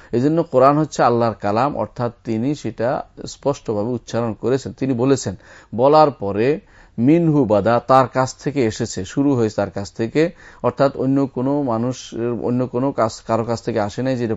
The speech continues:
পড়েছিল সেখান থেকে কেউ কুড়িয়ে নিয়েছে,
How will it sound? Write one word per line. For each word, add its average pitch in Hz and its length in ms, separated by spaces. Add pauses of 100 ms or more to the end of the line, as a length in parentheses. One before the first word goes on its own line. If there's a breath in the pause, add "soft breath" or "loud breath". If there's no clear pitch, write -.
পড়েছিল 127 640
সেখান 110 320
থেকে 123 520
কেউ 113 360 (260 soft breath)
কুড়িয়ে 131 360
নিয়েছে, 127 520